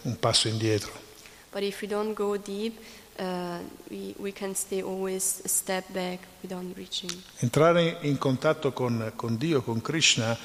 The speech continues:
Speaker 1: significa sviluppare con Lui questo,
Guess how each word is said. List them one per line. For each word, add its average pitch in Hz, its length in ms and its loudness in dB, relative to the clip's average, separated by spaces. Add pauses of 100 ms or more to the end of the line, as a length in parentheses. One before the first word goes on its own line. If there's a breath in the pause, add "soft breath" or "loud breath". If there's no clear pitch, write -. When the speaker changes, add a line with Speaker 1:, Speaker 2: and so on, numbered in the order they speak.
(160 loud breath)
Speaker 1:
significa 139 540 4
sviluppare 127 680 4
con 120 200 2
Lui 131 200 4
questo, 113 560 2